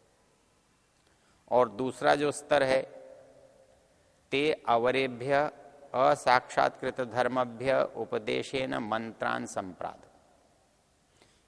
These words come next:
इन मंत्रों को उन्होंने उनको दिया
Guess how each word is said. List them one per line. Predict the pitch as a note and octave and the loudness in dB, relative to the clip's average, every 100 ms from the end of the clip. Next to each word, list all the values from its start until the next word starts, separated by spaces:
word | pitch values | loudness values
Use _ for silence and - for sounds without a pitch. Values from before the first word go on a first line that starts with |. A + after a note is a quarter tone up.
| _ | _
इन | C3+ D3+ | -4 -2
मंत्रों | C#3 A#2 A#2 G2+ B2+ C3 | 2 2 0 0 2 2
को | - E2 - - - - - _ _ _ _ _ _ _ _ _ _ | -2 -10 -10 -20 -20 -20 -20 _ _ _ _ _ _ _ _ _ _
उन्होंने | B2 C3+ C#3 D3 D#3 | -4 0 2 0 -2
उनको | - C3 B2+ - D#3+ | -2 -2 -2 0 0
दिया | D3 A#2+ G#2 F#2 | 0 -2 -2 -2